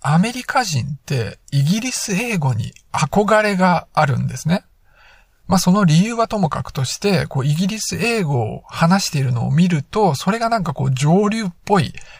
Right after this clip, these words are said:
感じにアメリカ人は受け取るわけなんです。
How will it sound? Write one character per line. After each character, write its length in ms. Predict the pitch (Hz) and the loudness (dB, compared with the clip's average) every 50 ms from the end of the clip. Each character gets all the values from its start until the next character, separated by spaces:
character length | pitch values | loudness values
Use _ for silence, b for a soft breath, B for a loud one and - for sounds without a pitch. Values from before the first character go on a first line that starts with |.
| B B | B B
感 240 | - 165 165 156 | 2 2 4 4
じ 100 | 143 143 | 2 2
に 140 | 143 147 139 | 0 0 2
ア 100 | 131 143 | 2 4
メ 100 | 151 165 | 4 4
リ 80 | 156 156 | 4 4
カ 140 | - 151 131 | 4 2 2
人 180 | 135 117 123 | 2 0 -4
は 140 | 143 139 - | -4 -6 -6
受 240 | 135 147 143 - 160 | -4 -2 0 2 2
け 60 | 143 | 2
取 220 | - 147 139 147 | 2 0 0 0
る 40 | 147 | 2
わ 120 | 147 147 143 | 2 0 0
け 100 | - 135 | 0 -2
な 140 | 127 131 131 | -4 -4 -6
ん 80 | 135 | -6
で 100 | - 147 | -6 -8
す。 240 | - - - - - | -10 -10 -10 -12 -14